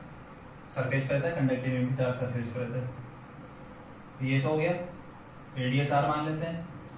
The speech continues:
चार्ज दिया इसको पॉजिटिव प्लस क्यू, ठीक है। तो इलेक्ट्रिक फील्ड निकाला था हमने, इनसाइड पे इलेक्ट्रिक फील्ड,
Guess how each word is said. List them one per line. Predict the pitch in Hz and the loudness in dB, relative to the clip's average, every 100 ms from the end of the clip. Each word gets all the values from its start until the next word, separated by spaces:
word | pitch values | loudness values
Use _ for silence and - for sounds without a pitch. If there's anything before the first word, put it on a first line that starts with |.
| - - | -16 -6
चार्ज | 131 131 135 | 0 4 6
दिया | 143 147 | 6 4
इसको | 147 156 156 - - - - | 2 0 -4 -6 -10 -14 -6
पॉजिटिव | 131 127 135 139 147 - - - - - - - - - - - - - - - - - - - - | 2 4 4 2 -2 -4 -8 -12 -14 -16 -16 -16 -16 -16 -16 -16 -16 -14 -14 -16 -16 -16 -16 -16 -12
प्लस | 131 135 - - | 0 2 2 2
क्यू, | 143 147 147 - - - - - - - - - - - - - - - - - - - - - - - - - - - - - - - - - - | 0 0 -4 -8 -14 -16 -16 -16 -16 -16 -16 -16 -16 -16 -16 -16 -14 -16 -16 -16 -16 -16 -18 -18 -18 -16 -16 -16 -16 -16 -16 -16 -14 -14 -16 -16 -6
ठीक | 185 208 | -2 -2
है। | 190 - - | -4 -10 -10
तो | 160 | -4
इलेक्ट्रिक | 151 156 175 196 | 0 2 2 2
फील्ड | 208 196 | 4 4
निकाला | 190 190 | 6 6
था | 196 | 6
हमने, | 190 190 190 - - - - - - - - - 139 | 8 6 4 0 -12 -16 -16 -16 -16 -16 -16 -10 0
इनसाइड | 139 160 156 | 2 4 2
पे | 165 | 6
इलेक्ट्रिक | 165 160 175 170 | 6 6 2 0
फील्ड, | 170 170 175 | 2 2 0